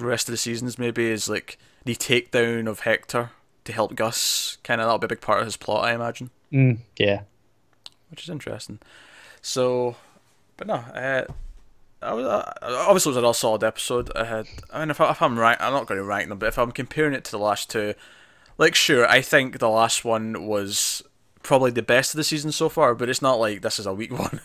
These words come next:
Speaker 1: by any means. It's
Speaker 2: Yeah,
Speaker 1: just
Speaker 2: yeah. This is technically the weakest of the three, I think, but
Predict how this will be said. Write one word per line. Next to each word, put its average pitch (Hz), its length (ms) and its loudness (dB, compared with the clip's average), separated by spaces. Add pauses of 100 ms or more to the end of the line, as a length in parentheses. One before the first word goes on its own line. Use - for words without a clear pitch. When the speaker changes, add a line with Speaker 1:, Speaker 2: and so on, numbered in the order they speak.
Speaker 1:
by 127 100 2
any 107 180 -2
means. 101 220 -10
It's 147 100 -2
Speaker 2:
Yeah, 180 140 8
Speaker 1:
just 123 260 2
Speaker 2:
yeah. - 80 -20
This 165 200 0
is 165 160 4 (140)
technically - 640 -2
the 147 100 0
weakest 143 460 -4
of 127 140 -8
the 104 80 -10
three, 131 460 -4 (120)
I - 80 -10
think, 214 480 0 (720)
but 117 340 6